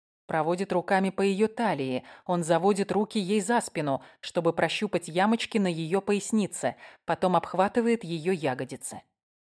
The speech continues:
Он медленно заводит руку между её ног, потом вводит в неё палец. Он поддаётся иллюзии, будто эта женщина стоит в середине его ладони, в его власти.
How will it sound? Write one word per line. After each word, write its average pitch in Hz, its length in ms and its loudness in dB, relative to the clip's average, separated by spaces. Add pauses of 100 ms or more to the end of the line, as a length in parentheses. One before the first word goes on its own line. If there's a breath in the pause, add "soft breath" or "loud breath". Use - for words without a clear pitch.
(400)
Он 165 220 -2
медленно 226 520 4
заводит 196 520 0
руку 220 260 2
между 190 380 0
её 185 320 -2
ног, 156 320 -2 (260 loud breath)
потом 214 320 4
вводит 202 480 0
в 165 80 -4
неё 165 280 -2
палец. 127 520 -10 (680)
Он 170 140 -2
поддаётся 180 800 2
иллюзии, 185 540 2 (240 loud breath)
будто 196 340 -2
эта 202 400 -2
женщина 156 600 -2 (280 loud breath)
стоит 196 440 -2
в - 60 -12
середине 214 560 4
его 196 260 2
ладони, 151 640 0 (280)
в 147 80 -14
его 147 280 -2
власти. - 580 -6